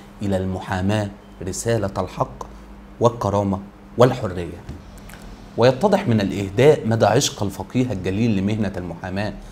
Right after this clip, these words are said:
فنجد أن الباب الأول مزيج من المنهج التربوي وكذلك الأبحاث القانونية،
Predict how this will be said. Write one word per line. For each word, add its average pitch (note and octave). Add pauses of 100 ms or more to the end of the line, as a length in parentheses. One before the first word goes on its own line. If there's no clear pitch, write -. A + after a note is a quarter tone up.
(260)
فنجد D3
أن G#2+
الباب A2+
الأول A2+ (280)
مزيج A2+
من G#2
المنهج G#2
التربوي G#2+ (240)
وكذلك G#2+
الأبحاث G#2+
القانونية، G2